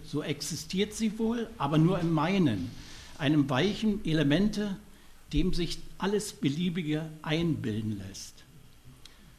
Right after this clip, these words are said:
Und das zweite Zitat stammt von Peter Ruben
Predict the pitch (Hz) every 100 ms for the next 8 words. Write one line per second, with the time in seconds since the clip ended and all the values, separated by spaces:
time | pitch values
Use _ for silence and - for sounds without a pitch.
0 | - - - 170 151 147 - 156 180 -
1 | 202 - 196 196 - - - - 160 156
2 | 151 160 156 143 139 190 233 247 247